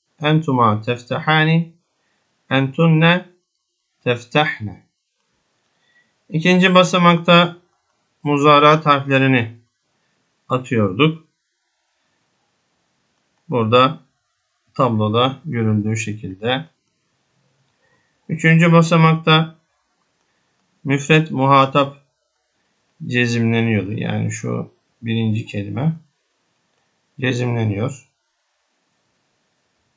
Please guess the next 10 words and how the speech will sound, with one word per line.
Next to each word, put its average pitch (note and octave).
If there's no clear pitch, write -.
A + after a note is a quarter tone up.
Dördüncü F3
basamak, F3
bu E3+
basamakta D#3+
cemi D3+
müennes C#3+
hariç D3
sonlarındaki C#3
nun C#3
düşürülür. A2